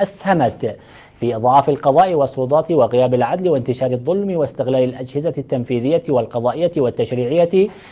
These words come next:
لخدمة أهدافه في محاولة للقضاء على الثورة.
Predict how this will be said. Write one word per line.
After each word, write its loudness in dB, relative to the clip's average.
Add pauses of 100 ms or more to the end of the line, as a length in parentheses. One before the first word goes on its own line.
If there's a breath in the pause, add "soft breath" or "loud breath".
(160 loud breath)
لخدمة -2 (120)
أهدافه 2
في 0
محاولة 2
للقضاء 2
على 2
الثورة. 4